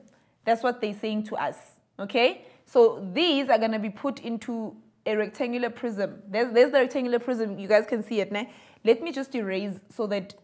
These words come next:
it does not overwhelm you.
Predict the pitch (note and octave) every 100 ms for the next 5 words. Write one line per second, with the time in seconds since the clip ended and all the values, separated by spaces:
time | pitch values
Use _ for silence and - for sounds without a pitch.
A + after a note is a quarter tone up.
0 | - G3 - F#3 G3 G#3+ - F#3+ F#3+ F3
1 | D#3+ D#3+ E3+ F3 E3+ F#3 _ _ _ _
2 | _ - E3 C3+